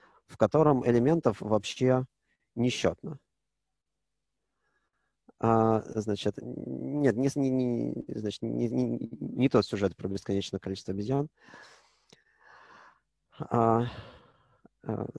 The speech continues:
там всё-таки тоже вероятностная история, а тут у нас нет никаких вероятностей. Вот, э, значит, э, допустим, что у нас какая-нибудь вот такая штука.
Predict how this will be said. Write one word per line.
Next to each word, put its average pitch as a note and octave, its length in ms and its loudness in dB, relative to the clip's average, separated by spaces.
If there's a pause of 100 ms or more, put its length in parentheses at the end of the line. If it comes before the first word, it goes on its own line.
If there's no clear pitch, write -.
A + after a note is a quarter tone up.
(240)
там G#2+ 140 4
всё-таки - 260 -10
тоже F#2+ 200 0
вероятностная G2 540 0
история, - 360 -8
а - 40 -20
тут A#2 140 -4
у A2 40 2
нас G2 100 0
нет F#2 100 -2
никаких - 240 -20
вероятностей. - 460 -6 (760)
Вот, - 360 0
э, A#2+ 320 2 (160)
значит, A2 260 -4
э, A#2+ 240 -6
допустим, C3+ 380 4
что - 120 -2
у - 20 4
нас C#3+ 80 4
какая-нибудь B2+ 220 2
вот A#2 120 2
такая G2 280 2
штука. - 420 -16